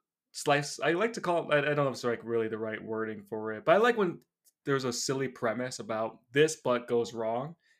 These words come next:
And this is a very silly premise, and I think that's very funny. The art looks really good. The writing from the preview seemed very good. Um, and the team, I talked to them a little bit, and they're very nice people. So definitely go out and support that as well.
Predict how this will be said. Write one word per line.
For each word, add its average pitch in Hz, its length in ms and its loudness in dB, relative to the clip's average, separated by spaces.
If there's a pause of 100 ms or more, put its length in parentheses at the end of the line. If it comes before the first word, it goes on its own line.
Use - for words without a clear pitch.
And 127 160 0
this 180 140 4
is 190 60 -2
a 175 80 4
very 123 400 0
silly 113 340 -4
premise, 107 500 -12
and 120 80 -4
I 117 60 -2
think 123 140 -4
that's 107 160 -4
very 107 320 -6
funny. 110 440 -10
The 120 100 -2
art 135 200 4
looks 135 180 -6
really 127 200 -4
good. 127 280 -2
The 123 80 -4
writing 120 300 0
from 120 140 -8
the 104 60 -10
preview 120 380 -4
seemed 117 240 -6
very 113 240 -2
good. 110 320 -4 (440)
Um, 104 440 -6
and 110 160 -6
the 113 60 -6
team, 123 460 -4 (280)
I 113 100 -2
talked 117 260 0
to 120 80 -6
them 113 80 -4
a 110 80 -8
little 110 180 -4
bit, 110 180 -6
and 110 120 -10
they're 110 80 -10
very 110 300 -4
nice 104 200 -10
people. 104 400 -14
So 104 160 -12
definitely 143 560 -2 (200)
go 123 140 4
out 113 220 0
and 104 80 -10
support - 440 -12 (140)
that 101 220 -6
as 101 260 -12
well. 85 360 -12